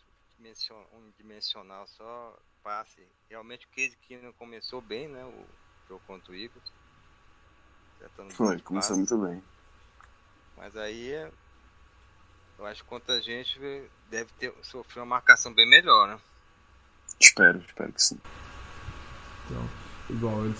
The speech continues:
Speaker 3: tiveram, além da lesão do Darius Guice, eles tiveram a lesão do, do, do D T principal deles.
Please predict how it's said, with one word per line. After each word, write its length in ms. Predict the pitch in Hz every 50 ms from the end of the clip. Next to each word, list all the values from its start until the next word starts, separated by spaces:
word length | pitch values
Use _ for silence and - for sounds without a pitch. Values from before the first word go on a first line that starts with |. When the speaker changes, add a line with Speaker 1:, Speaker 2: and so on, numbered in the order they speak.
| -
Speaker 3:
tiveram, 380 | - 131 123 123 143 147 147 143
além 220 | 139 143 156 175
da 140 | 180 190 185 175
lesão 460 | 175 170 151 131 131 143 139 139 135
do 60 | 120
Darius 260 | 131 135 135 127 117
Guice, 500 | 110 104 123 131 151 165 165 156 - - - 117 - -
eles 160 | 113 117 -
tiveram 280 | - 135 117 120 127 135
a 60 | 135
lesão 500 | 135 143 135 117 117 127 131 139 143 143
do, 1300 | 139 131 147 151 151 151 147 147 147 147 147 143 143 139 131 123 117 117 113 110 110 104 92 113 123 123
do, 280 | 117 131 131 117 123
do 140 | 120 123 127
D 140 | 120 135 135
T 180 | 135 - 143 135
principal 600 | 139 147 143 - - 156 - - 143 143 147 143
deles. 280 | 120 110 107 101 95